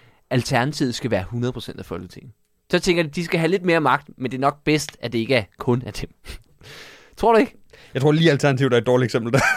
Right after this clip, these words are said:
Speaker 1: Jamen, det er bare så free, det parti. Så er man
Speaker 2: <laughs> Ja.
Speaker 1: idiot, hvis man tænker, at de skal bestemme det hele.
Speaker 2: Jamen, det er det.
Speaker 1: Jeg forstår,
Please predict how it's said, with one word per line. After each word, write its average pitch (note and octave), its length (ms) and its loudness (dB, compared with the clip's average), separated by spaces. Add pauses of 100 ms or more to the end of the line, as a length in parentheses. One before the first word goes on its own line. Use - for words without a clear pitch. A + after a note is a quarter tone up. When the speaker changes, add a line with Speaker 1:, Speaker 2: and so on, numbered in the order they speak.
(680)
Speaker 1:
Jamen, A#2 100 -4
det - 60 -4
er - 40 -8
bare A#2+ 120 0
så - 140 -4
free, C3 200 2
det - 100 0
parti. F3 220 2
Så D3+ 100 2
er C#3+ 40 2
man D3 120 4
Speaker 2:
<laughs> - 20 4
Ja. F#3 80 4
Speaker 1:
idiot, A#2+ 200 -2
hvis B2+ 160 -4
man A#2+ 80 -2
tænker, D#3+ 240 2
at D3+ 40 -12
de D#3+ 80 -4
skal D3+ 140 0
bestemme C3+ 300 0
det - 100 -2
hele. C#3 260 2
Speaker 2:
Jamen, D#3 160 4
det E3 140 4
er D#3 120 4
det. E3+ 100 -2
Speaker 1:
Jeg C#3 120 4
forstår, D#3+ 380 2